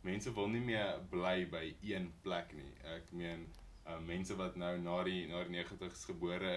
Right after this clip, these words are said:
is, wil net maksimum drie jaar op een plek bly en dan wil hulle al skuif. So dis nou al oor die dertig jaar wat, wat jy in Potch is, in Potch betrokke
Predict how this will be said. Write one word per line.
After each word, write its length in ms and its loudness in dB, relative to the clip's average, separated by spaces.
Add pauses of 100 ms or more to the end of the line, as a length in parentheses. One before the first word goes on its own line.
is, 220 -2 (420)
wil 200 4
net 360 2
maksimum 560 2
drie 220 4
jaar 160 4
op 140 -2
een 200 -6
plek 260 -4
bly 120 -2
en 80 -4
dan 140 -4
wil 100 -4
hulle 160 -4
al 100 -4
skuif. 420 -2 (520)
So 140 -2
dis 100 2
nou 120 6
al 100 8
oor 120 6
die 120 0 (100)
dertig 500 0
jaar 240 2
wat, 160 -2 (240)
wat 140 -4
jy 80 -2
in 140 -4
Potch 280 0
is, 260 0
in 80 -4
Potch 260 -4
betrokke 520 -4